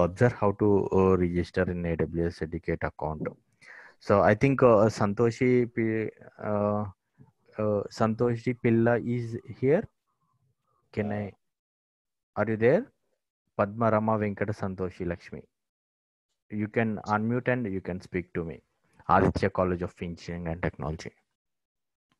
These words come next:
So, uh, I'm taking her, her name and I'm registering on behalf of her. So, uh, this is her, her mail I D.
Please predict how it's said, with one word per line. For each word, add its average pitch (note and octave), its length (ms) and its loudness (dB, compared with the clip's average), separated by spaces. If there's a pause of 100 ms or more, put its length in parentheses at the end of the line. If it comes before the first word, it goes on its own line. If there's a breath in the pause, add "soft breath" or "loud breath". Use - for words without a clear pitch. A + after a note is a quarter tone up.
(1800)
So, - 220 -10
uh, G2+ 640 -4
I'm F#2+ 200 -10
taking A#2 340 -6
her, A#2+ 340 0
her G2+ 300 -2
name A2 420 -2
and A2 180 -2
I'm F#2 220 -2
registering F#2 640 -8
on F#2 160 -6
behalf F2 280 -6
of G#2+ 240 -4
her. A2 240 -2 (2000)
So, G2 380 -2 (420)
uh, G#2+ 80 -4
this F#2+ 280 -6
is G2+ 160 -2
her, F#2+ 500 2
her G2+ 180 0
mail G2+ 300 2
I A2+ 60 6
D. C3 240 -2